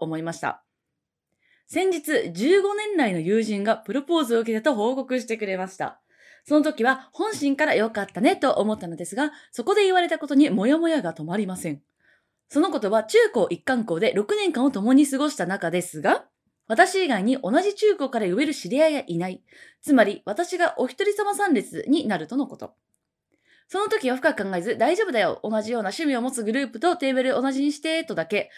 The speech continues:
答えましたが、よくよく考えると、出来上がってるグループに割り込むのも結構しんどくないかと思い直しました。ちなみに、私以外のお一人様はいないようです。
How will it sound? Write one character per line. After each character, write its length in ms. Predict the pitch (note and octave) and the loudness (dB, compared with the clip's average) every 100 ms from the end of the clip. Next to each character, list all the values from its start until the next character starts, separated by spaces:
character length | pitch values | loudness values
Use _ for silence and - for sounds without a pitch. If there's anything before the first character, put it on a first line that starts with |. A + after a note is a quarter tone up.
| - _ | -20 _
答 200 | G#3 G3 | -4 -2
え 60 | |
ま 140 | G3+ G#3+ | -2 -6
し 40 | |
た 100 | D#3+ | -4
が、 180 | G#3 G#3+ - - | -4 -4 -10 -8
よ 120 | F#3 | -8
く 120 | F#3 E4 | -2 -4
よ 80 | |
く 60 | F4 | -2
考 220 | F4 E4 | 0 2
え 40 | D#4 | 2
る 100 | A#3 | 2
と、 180 | A#3 A3+ _ | -2 -6 _
出 120 | - | -8
来 120 | F3+ D4 | -2 0
上 60 | |
が 60 | E4+ | 0
っ 60 | F4+ | 0
て 100 | F4 | 0
る 60 | |
グ 80 | E4 | 2
ル 100 | F4 | 0
ー 60 | D#4 | -2
プ 80 | |
に 80 | F#3 | -4
割 160 | F3+ G3+ | -2 -2
り 60 | A#3+ | 0
込 60 | |
む 60 | A3 | 0
の 80 | G3+ | 0
も 100 | C4 | -2
結 220 | B3+ C4+ | -4 -8
構 100 | G#3 | -8
し 140 | G3+ | -4
ん 40 | A3 | -4
ど 80 | C#4 | -2
く 60 | |
な 120 | D#4+ E4+ | -4 -4
い 80 | |
か 220 | C#4 D4+ E4 | -2 -4 -2
と 280 | - G#3 | -2 -2
思 160 | D3+ D#3 | -2 -6
い 40 | |
直 120 | E3 D#3+ | -8 -10
し 120 | D#3+ | -12
ま 80 | D3+ | -12
し 80 | |
た。 200 | - - _ _ _ _ _ _ - | -10 -10 _ _ _ _ _ _ -8
ち 120 | A#3 | 0
な 120 | E4+ | 2
み 80 | G4 | 2
に、 120 | F4+ | -2
私 400 | - A3 C4 C4 | -4 -4 -4 -4
以 20 | B3 | -4
外 160 | G3+ | 0
の 160 | B3 C4+ | 2 2
お 60 | |
一 160 | F3+ - | -2 -6
人 80 | E3+ | -10
様 260 | F3 A3+ | -2 -2
は 140 | G#4 G#3+ | 0 -2
い 80 | E3+ | -4
な 140 | D#3 | -6
い 60 | C#3+ | -6
よ 100 | A#2+ | -8
う 40 | |
で 80 | A2+ | -12
す。 200 | - - | -18 -20